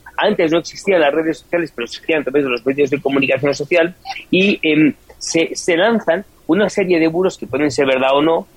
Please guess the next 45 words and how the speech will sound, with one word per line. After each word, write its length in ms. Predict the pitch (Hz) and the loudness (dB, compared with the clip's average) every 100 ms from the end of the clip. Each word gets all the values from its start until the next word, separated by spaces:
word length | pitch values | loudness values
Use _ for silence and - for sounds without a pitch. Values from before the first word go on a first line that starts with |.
| - | -8
pero 220 | - 196 196 | -2 -2 2
que 100 | 190 | 0
alimentan 760 | 165 170 175 214 214 185 185 | 0 -2 -2 -2 -2 -2 0
y 140 | 160 147 | 0 0
retroalimentan, 1300 | 139 131 131 135 123 123 135 165 185 160 147 156 170 _ _ - | -2 -4 -2 0 0 0 -2 -2 -2 0 0 0 -6 _ _ -2
em, 640 | 127 127 131 127 127 123 - _ _ | 0 2 2 2 2 -2 -6 _ _
el 240 | 131 131 - | -2 -2 -2
que 220 | - 135 | -2 0
la 160 | 131 | 0
gente 320 | 123 165 170 165 | 0 0 0 -2
piense 560 | 160 160 160 - 160 - | 0 2 0 0 -4 0
qué 120 | 160 | -4
puede 300 | - 165 160 | 0 2 2
estar 220 | 143 156 | 2 0
pasando 340 | 151 139 151 160 | 0 0 2 2
en 100 | 143 | 0
función 300 | 135 151 156 | 0 0 0
de 80 | |
cómo, 200 | 147 147 - | -2 -4 -4
eh, 120 | 131 | -4
de 140 | 131 135 | -4 -2
cómo 220 | 160 165 | 0 0
está 160 | 151 | 0
uno 260 | 151 165 165 | 2 2 2
en 120 | 139 | 0
función 320 | 131 131 160 | -4 -4 0
de 100 | 185 | 0
su 140 | 151 127 | 0 -2
salud. 280 | 147 165 170 - - | -2 -2 -4 -12 -8
Y 80 | - | -2
esto 180 | 160 185 | 2 2
que 80 | 160 | 4
creo 120 | 170 | 2
que 40 | |
está 160 | 156 156 | 2 0
pasando. 380 | 151 143 131 104 | 0 2 2 2
Ahora, 360 | 117 139 110 - _ _ | 2 2 -2 -8 _ _
es, 280 | 131 123 - - | -4 -4 -6 -4
cada 300 | 123 123 123 | 0 2 0
vez 160 | 147 | 0
escucho 480 | 160 143 170 - 139 | -2 -4 -8 -4 0
más, 320 | 135 147 156 | 2 2 0
con 240 | - 107 98 | -2 -4 -2
mayor, 460 | 98 107 127 131 | -2 0 2 2
mm, 200 | 131 127 | 2 0